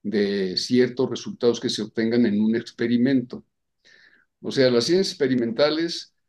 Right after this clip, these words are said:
están totalmente en el enfoque positivista, pero ya para hablar de pedagogía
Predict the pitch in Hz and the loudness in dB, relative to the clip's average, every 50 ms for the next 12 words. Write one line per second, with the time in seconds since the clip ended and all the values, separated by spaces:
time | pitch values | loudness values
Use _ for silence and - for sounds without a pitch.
0 | _ _ _ - 107 110 110 - - 143 135 143 143 147 151 147 147 - 113 - | _ _ _ -6 -4 -2 -2 0 2 2 2 4 2 0 -2 -2 -2 -4 -4 -2
1 | - 139 143 143 143 143 139 135 135 139 135 135 135 135 135 135 135 135 - 117 | 0 0 0 2 2 2 2 2 2 0 -2 -2 -2 0 0 -2 -4 -4 -4 -2
2 | 107 104 101 98 104 104 101 - - 120 117 - 131 117 - 110 107 - 120 110 | -2 -2 0 0 -2 -4 -4 -4 -4 -6 -4 -4 -6 -6 -6 -6 -8 -6 -8 -6
3 | - 123 127 160 175 175 - - 107 - - _ _ _ _ _ _ _ _ _ | -4 -4 -2 -2 -4 -6 -6 -6 -8 -8 -10 _ _ _ _ _ _ _ _ _
4 | _ _ _ - 117 120 120 123 123 123 123 120 117 117 113 - _ _ _ _ | _ _ _ 4 4 6 6 6 6 6 6 6 4 2 -2 -10 _ _ _ _
5 | _ _ _ _ _ _ _ _ _ - - - 127 131 147 156 - 190 175 170 | _ _ _ _ _ _ _ _ _ -20 -4 0 2 4 4 2 2 2 2 2
6 | 170 160 156 156 156 156 156 151 156 151 143 - 147 143 139 143 143 143 143 139 | 2 0 0 0 0 -2 -2 -2 -4 -4 -4 -2 0 0 2 2 0 0 -2 -6
7 | - 160 156 151 147 139 139 143 - | -6 -6 -4 -2 -2 -2 -2 -4 -8